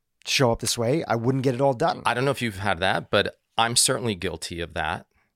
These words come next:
Speaker 2: And when the world took the big sigh at the beginning of the pandemic and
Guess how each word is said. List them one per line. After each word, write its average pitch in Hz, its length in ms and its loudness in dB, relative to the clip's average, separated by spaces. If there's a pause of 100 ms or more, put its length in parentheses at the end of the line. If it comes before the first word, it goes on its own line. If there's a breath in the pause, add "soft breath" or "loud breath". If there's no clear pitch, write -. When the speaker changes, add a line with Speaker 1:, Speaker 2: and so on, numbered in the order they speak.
(540)
Speaker 2:
And 92 460 0 (180)
when 110 260 0
the 104 80 0
world 104 600 2 (240)
took - 380 -6 (600)
the 98 100 -4
big 87 240 -4
sigh 90 560 2 (1300)
at 101 60 -16
the 90 60 -12
beginning 92 320 -4
of 90 40 -2
the 87 60 -4
pandemic 82 720 -10 (300)
and 87 140 -8